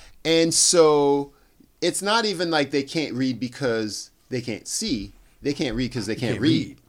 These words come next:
Speaker 1: So they'll ask you these clever questions, and they tend to make decisions very quickly because they wanna skirt around that, you saying, like, "Oh, right there," and blah, blah, blah, blah. So it's, it's similar to that. Older people that can't see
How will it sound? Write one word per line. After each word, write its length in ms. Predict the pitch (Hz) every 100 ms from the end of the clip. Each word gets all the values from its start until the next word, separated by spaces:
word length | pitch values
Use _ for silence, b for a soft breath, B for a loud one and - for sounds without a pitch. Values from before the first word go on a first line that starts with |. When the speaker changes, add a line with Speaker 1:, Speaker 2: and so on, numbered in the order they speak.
| _ _ B B B
Speaker 1:
So 180 | - 151
they'll 140 | 170
ask 380 | - 170 170 -
you 100 | 147
these 180 | 139 131
clever 320 | - 139 131
questions, 460 | - 147 - 165
and 140 | 143 117
they 80 | 113
tend 240 | 139 120
to 20 |
make 220 | 113 110
decisions 440 | 107 104 113 101 95
very 240 | 98 92
quickly 560 | 90 - 139 104 69 98 b b -
because 540 | 110 - 110 101 95
they 100 | 98
wanna 280 | 104 107 95
skirt 340 | - - 110 101
around 380 | 98 95 92
that, 260 | 92 90 -
you 180 | 110 101
saying, 360 | - 113 98
like, 240 | 95 92 -
"Oh, 160 | 202
right 260 | 131 120 107
there," 160 | 113 110
and 80 |
blah, 140 | 104 98
blah, 180 | 90 87
blah, 140 | -
blah. 340 | - 208 82 - b b b b b
So 320 | - 208 202
it's, 320 | 165 - -
it's 340 | 202 175 165 -
similar 380 | 202 190 180
to 180 | 170 170
that. 460 | 131 185 147 82 - - b b b b b b b _ _ _ _
Older 240 | 131 156
people 240 | 160 175 156
that 120 | 151
can't 300 | 147 170 123
see 580 | - - 220 311 156 165